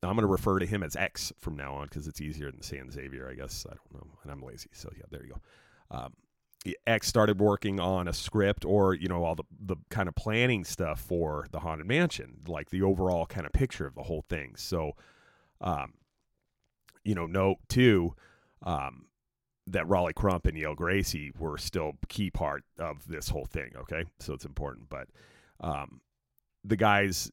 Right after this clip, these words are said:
it was, it was X, Mark Stavis, Yale Gracie, and Raleigh Crump, um, and Claude Coates were all working on the project still. So anyway, yeah, there you go. Um, they all kinda pitched their own versions. This is the, kind of the weird thing,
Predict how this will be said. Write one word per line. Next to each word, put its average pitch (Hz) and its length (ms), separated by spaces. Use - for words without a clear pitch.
it 78 280
was, 82 440
it 90 80
was 76 140
X, 113 340
Mark 117 200
Stavis, 101 440
Yale 101 160
Gracie, 90 360
and 76 120
Raleigh 73 200
Crump, 73 480
um, 69 280
and 76 120
Claude 73 320
Coates 73 520
were 76 220
all 69 300
working 95 400
on 73 200
the 73 60
project - 540
still. - 280
So - 260
anyway, - 220
yeah, - 120
there - 160
you 76 60
go. - 600
Um, 76 300
they 113 160
all 117 280
kinda 131 440
pitched - 540
their 104 180
own 139 240
versions. 127 720
This 101 340
is 135 120
the, 131 100
kind 120 220
of 101 40
the 98 60
weird 98 340
thing, 69 380